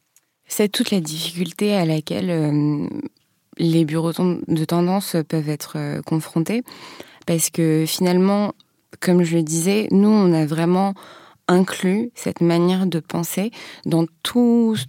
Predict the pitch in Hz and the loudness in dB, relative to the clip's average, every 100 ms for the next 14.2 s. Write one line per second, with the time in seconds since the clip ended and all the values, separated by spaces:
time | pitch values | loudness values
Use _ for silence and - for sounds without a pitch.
0 | - 233 - 190 170 147 143 - - - | -6 -6 -2 0 2 0 -6 -10 -20 -20
1 | - - - 156 165 - 165 160 156 - | -20 -12 -2 0 0 0 0 2 0 0
2 | - - 165 160 156 151 151 156 156 - | -2 0 2 2 0 2 2 2 0 -2
3 | 202 214 233 - 175 165 160 156 - - | 2 4 2 0 0 2 0 0 -4 -6
4 | - - - 170 165 170 165 156 147 143 | -12 -4 -2 0 -2 -2 -2 -2 -4 -8
5 | 143 202 240 _ _ - 156 139 151 202 | -4 -4 -6 _ _ -2 0 0 0 0
6 | - - - - - - 175 165 156 147 | -2 -10 -20 -20 -12 -2 0 2 2 0
7 | 143 - - _ _ _ _ - 151 156 | -2 -6 -10 _ _ _ _ -6 0 2
8 | 156 156 - - - - _ _ _ _ | 2 0 -6 -14 -20 -20 _ _ _ _
9 | _ _ _ - 165 170 175 156 160 185 | _ _ _ -8 -2 2 2 2 -2 -4
10 | 185 185 160 160 226 - _ - _ - | -2 -2 0 -2 -4 -10 _ -20 _ 0
11 | 180 180 180 175 - - 165 160 - 190 | 4 4 2 -4 -6 -2 -2 -2 -2 -2
12 | 226 - 160 165 - 180 180 180 190 208 | -2 -2 -4 -4 0 0 0 0 0 0
13 | 208 - 165 156 - 147 - 151 143 160 | -2 -4 -2 0 -2 -4 -2 -2 -2 -2
14 | 202 | -2